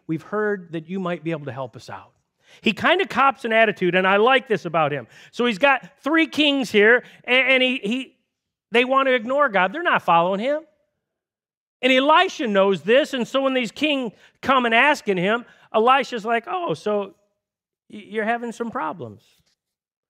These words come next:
And watch what he says, verse thirteen. Elisha said to the king of Israel, that's one of the kings, "Why do you want to involve me?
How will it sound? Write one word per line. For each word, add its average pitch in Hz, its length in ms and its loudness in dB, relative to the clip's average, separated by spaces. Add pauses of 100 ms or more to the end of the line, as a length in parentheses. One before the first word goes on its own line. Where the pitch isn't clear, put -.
(380)
And 185 140 -8
watch 262 280 -8
what 247 100 -4
he 214 80 -4
says, 160 320 -6
verse 151 260 -10
thirteen. 147 480 -10
Elisha 233 400 0
said 220 220 -2
to 208 60 -2
the 185 100 -4
king 202 220 -2
of 170 80 -4
Israel, 135 360 -6
that's 160 220 -6
one 175 120 -6
of 147 60 -8
the 127 80 -10
kings, 127 400 -18 (480)
"Why 233 180 4
do 359 80 2
you 370 100 2
want 339 220 2
to 339 40 0
involve 320 360 2
me? 320 440 -6